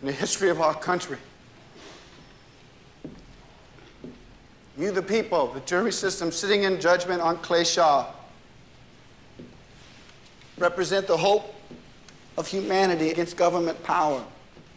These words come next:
In discharging your duty and bringing the first conviction in this house of cards, against Clay Shaw,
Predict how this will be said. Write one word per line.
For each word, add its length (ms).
In 80
discharging 680
your 140
duty 360
and 100
bringing 360
the 80
first 340
conviction 560
in 80
this 180
house 400
of 80
cards, 580
against 420
Clay 280
Shaw, 480